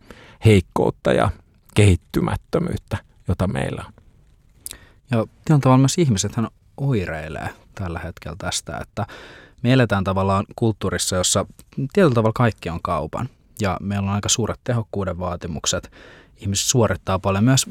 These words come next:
Speaker 2: siis, ö, välineellistää myös itse itsensä, että nähdään, että, että mun täytyy olla mahdollisimman tehokas just työkalu tehdä tätä hommaa. Ja niin kuin sä oot ite, ite useissa puheissa aiemmin sanonut, että,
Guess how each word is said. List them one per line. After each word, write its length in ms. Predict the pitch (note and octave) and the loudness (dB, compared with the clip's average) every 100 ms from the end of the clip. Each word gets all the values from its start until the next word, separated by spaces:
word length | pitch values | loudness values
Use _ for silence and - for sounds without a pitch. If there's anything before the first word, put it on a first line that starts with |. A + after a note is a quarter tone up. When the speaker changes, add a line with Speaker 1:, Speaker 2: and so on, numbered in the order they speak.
| - | -4
Speaker 2:
siis, 220 | C3+ - | -2 0
ö, 300 | C3+ C3+ C3 - - - | 2 2 2 -2 -18 -2
välineellistää 480 | D3 C3+ B2 B2 E3 | 2 4 4 2 0
myös 140 | E3 | 0
itse 220 | E3 - G2+ | 0 0 0
itsensä, 380 | G2+ F#2 - - - | 0 -2 -4 -6 -12
että 180 | G#2+ | -2
nähdään, 360 | A2 G#2 F#2+ G2 | 0 0 -2 -4
että, 240 | - G2+ | -4 -6
että 200 | G#2 - G#2 | -6 -4 -4
mun 100 | G2 | -2
täytyy 280 | F#2+ F#2 | -4 -2
olla 100 | F2+ | -4
mahdollisimman 280 | G2 G2+ F#2 | 0 0 -2
tehokas 320 | G2+ G2+ F#2 | 0 0 2
just 140 | - - | 0 -2
työkalu 600 | A#2+ G2 F#2 - E2 D#2+ - | 2 2 2 -2 -4 -6 -6
tehdä 240 | G2 F2+ F2 | -6 -4 -6
tätä 180 | - F2+ | -6 -4
hommaa. 400 | F#2 F2 F2 - - - - - _ - | -4 -4 -4 -6 -10 -20 -20 -20 _ 2
Ja 180 | G2+ - | 2 4
niin 60 | C3+ | 0
kuin 60 | A#2+ | 2
sä 100 | C#3+ | 4
oot 80 | |
ite, 240 | D#3 C#3 A#2+ - | 4 4 2 0
ite 220 | D#3 B2+ | -2 2
useissa 400 | A#2+ A#2+ A2 A#2+ - | 2 4 2 2 -2
puheissa 360 | - A2 G#2 A#2 | 2 2 4 4
aiemmin 200 | G#2+ A2+ | 4 4
sanonut, 400 | C#3 A#2+ G2+ G2 | 4 4 4 2
että, 260 | - A#2 | 0 -4